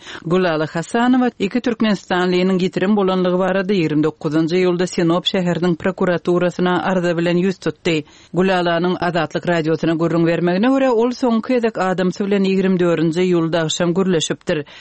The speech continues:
Emma maşgalasyna günde jaň edýän Alişer Sahatow ýigirme beşinji ýylda ne ýerden, ne de öýlen jaň edipdir. Oňa derek deportasiýa merkezinden jaň eden başga bir adam onuň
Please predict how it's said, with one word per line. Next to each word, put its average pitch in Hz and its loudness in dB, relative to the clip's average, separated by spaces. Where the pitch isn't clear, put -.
Emma 240 2
maşgalasyna 180 0
günde 208 2
jaň 185 -2
edýän 170 0
Alişer 165 -2
Sahatow 170 -2
ýigirme 170 0
beşinji 156 0
ýylda 175 2
ne 196 2
ýerden, 185 0
ne 208 2
de 208 2
öýlen 160 2
jaň 170 2
edipdir. 160 -4
Oňa 214 0
derek 277 0
deportasiýa 185 -2
merkezinden 175 0
jaň 185 0
eden 190 0
başga 156 -2
bir 180 0
adam 180 0
onuň 180 2